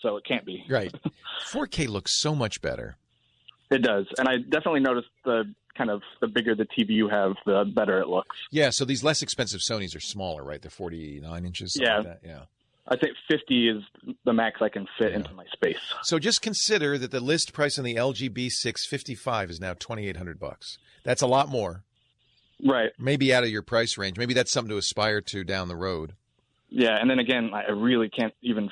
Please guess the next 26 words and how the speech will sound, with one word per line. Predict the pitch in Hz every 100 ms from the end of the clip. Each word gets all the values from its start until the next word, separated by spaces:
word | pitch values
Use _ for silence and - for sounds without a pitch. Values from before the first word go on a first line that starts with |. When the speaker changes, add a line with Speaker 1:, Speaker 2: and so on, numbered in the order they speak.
| -
Speaker 1:
fit | 107
another | - 107 101 101 101 - _ _
Speaker 2:
Yeah, | 127 107 85
that's | 90
Speaker 1:
few | -
Speaker 2:
too |
Speaker 1:
inches | 107 175
Speaker 2:
big. | 101
Speaker 1:
into | 107 98
the | 104
Speaker 2:
Well, | 107
Speaker 1:
space. | 107
Speaker 2:
forget | 104 101
Speaker 1:
So |
Speaker 2:
that | 80 -
Speaker 1:
fifty | -
Speaker 2:
then. | 113
Speaker 1:
inches | 113 113
already | 110 110
Speaker 2:
You | -
know | 104
what? | 196 190 _ _
Speaker 1:
is | 131
already | 123 113
pushing | - 127 104
it. | 101